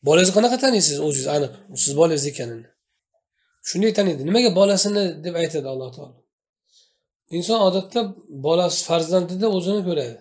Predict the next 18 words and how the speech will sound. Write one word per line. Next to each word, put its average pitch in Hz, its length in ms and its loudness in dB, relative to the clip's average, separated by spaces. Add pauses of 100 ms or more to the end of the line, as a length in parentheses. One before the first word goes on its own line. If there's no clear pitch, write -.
(560)
Bola 147 240 -4
sizga 156 260 -6
o'xshaydi. 151 360 -6 (1160)
Qoshi 151 340 -6
o'xshaydi, 139 420 -6
ko'zi 143 200 -4
o'xshaydi, 143 380 -4
labi 135 220 -4
o'xshaydi, 127 440 -8 (680)
axloq 151 380 -6
o'xshaydi, 147 340 -8
zehni 143 340 -6
o'xshaydi, 139 440 -2 (720)
e, 151 80 -14 (460)
fe'li 151 280 -4
o'xshaydi 147 340 -4
va 214 80 6
hokazo. 156 320 -2